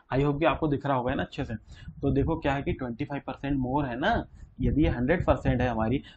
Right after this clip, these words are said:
return journey की speed, तो उससे वन ट्वेंटी फ़ाइव परसेंट more। देखो ये वन ट्वेंटी फ़ाइव परसेंट, कैसे वन ट्वेंटी फ़ाइव परसेंट आया,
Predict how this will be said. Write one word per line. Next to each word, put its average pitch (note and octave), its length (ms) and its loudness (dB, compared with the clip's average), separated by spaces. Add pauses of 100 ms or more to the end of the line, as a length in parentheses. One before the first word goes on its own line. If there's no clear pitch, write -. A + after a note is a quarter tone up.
return C3+ 340 2
journey A#2 320 -2
की C3+ 140 0
speed, C#3 640 2 (680)
तो F3+ 120 2 (180)
उससे - 480 2 (400)
वन D#3 280 2
ट्वेंटी G#3 320 2
फ़ाइव G3+ 240 6
परसेंट F#3+ 460 4 (340)
more। D#3+ 380 6
देखो E3+ 200 4
ये F#3+ 100 6
वन F3 180 0
ट्वेंटी F#3+ 240 0
फ़ाइव G3 220 2
परसेंट, F3+ 300 0 (180)
कैसे D3 200 -2
वन F#3 140 2
ट्वेंटी F3 240 2
फ़ाइव D#3 200 2
परसेंट D3 260 -2
आया, E3+ 180 -2